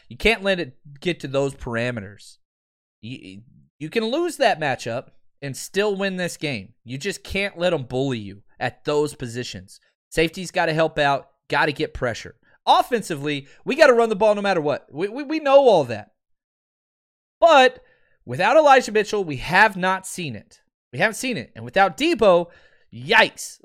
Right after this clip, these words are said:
<laughs> We gotta have one of those two. Um, I don't care about yards per carry. I don't care if we average two yards per carry. Run the ball thirty times. You do not win this game with Jimmy Garoppolo throwing the ball thirty plus times. Can you win the game like that? Yeah.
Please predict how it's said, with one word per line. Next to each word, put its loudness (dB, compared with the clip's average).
<laughs> -20
We -4
gotta 8
have 10
one 2
of -2
those 2
two. -12
Um, -4
I -6
don't -2
care 6
about 4
yards 0
per -6
carry. 2
I 0
don't -6
care -4
if -4
we 0
average -2
two -6
yards 0
per -10
carry. -6
Run -2
the -4
ball 4
thirty -2
times. -8
You -2
do 0
not 4
win 2
this 0
game -4
with -6
Jimmy -6
Garoppolo 4
throwing 0
the -4
ball 4
thirty -2
plus 2
times. 0
Can 0
you 0
win -6
the -12
game -4
like -4
that? -2
Yeah. 0